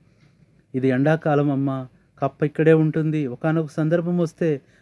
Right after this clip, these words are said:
అది నీళ్ళల్లోకి వెళ్ళిపోతుందంటే." "లేదమ్మా, నాకు మాట ఇచ్చింది, వెళ్ళనని చెప్పింది, నాతోనే ఉంటది, మీకు తెలియదని" తల్లిదండ్రులను ఎదిరించింది ఆ కుందేలు. ఆ కప్ప చెప్పింది,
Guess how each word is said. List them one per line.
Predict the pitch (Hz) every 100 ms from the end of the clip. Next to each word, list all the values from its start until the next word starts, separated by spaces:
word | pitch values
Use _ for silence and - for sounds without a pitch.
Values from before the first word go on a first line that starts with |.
| -
అది | 170 180
నీళ్ళల్లోకి | 156 175 196 208 214
వెళ్ళిపోతుందంటే." | 202 190 196 185 185 170 160 156 131 - _ - -
"లేదమ్మా, | 147 165 180 196
నాకు | 202 190
మాట | 170 160 185
ఇచ్చింది, | 208 - 208 202
వెళ్ళనని | 175 156 180 214 226
చెప్పింది, | 220 226 220 214 196
నాతోనే | 147 160 208 214
ఉంటది, | 226 220 226 220 214 165 _ _ -
మీకు | 170 196
తెలియదని" | - 190 226 233 220 208
తల్లిదండ్రులను | 202 175 180 175 170
ఎదిరించింది | 156 160 160 160 151
ఆ | 143
కుందేలు. | 135 127 123 127 120 120 - _ _ _ _ _ _
ఆ | 127
కప్ప | - 135 147
చెప్పింది, | 139 131 139 139 127